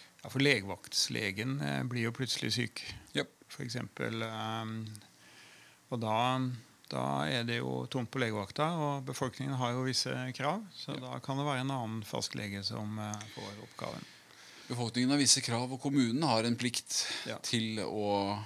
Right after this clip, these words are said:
Speaker 2: ha en døgnkontinuerlig legeberedskap.
Speaker 1: Vi kommer tilbake til, eh, det.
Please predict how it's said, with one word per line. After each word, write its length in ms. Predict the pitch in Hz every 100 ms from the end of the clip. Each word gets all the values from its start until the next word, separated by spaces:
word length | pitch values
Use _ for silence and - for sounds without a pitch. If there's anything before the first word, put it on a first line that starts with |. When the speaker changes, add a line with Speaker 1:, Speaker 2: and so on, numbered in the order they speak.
| - 98
Speaker 2:
ha 220 | 92 85
en 180 | 101 98
døgnkontinuerlig 1500 | 92 87 92 85 95 95 92 92 92 95 98 95 95 95 101
legeberedskap. 1600 | 98 90 92 92 92 98 101 - - 113 101 98 95 - 147 - - - - - - - - - - - - - -
Speaker 1:
Vi 120 | 160 185
kommer 200 | 156 143
tilbake 320 | 180 123 -
til, 220 | 214 240
eh, 220 | 240 202
det. 360 | 170 151 185